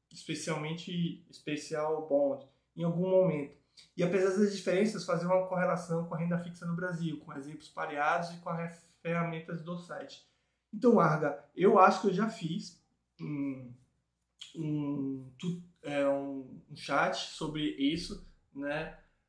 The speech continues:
É, provavelmente eu fiz quando a gente colocou a ferramenta de bônus no site,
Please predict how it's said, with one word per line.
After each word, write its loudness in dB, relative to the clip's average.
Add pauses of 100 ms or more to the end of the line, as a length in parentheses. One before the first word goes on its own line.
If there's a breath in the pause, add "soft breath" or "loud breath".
(160)
É, 6
provavelmente 2
eu 4
fiz 0
quando -2
a 2
gente -4
colocou 0
a 0
ferramenta -6
de -10
bônus -6
no -14
site, -20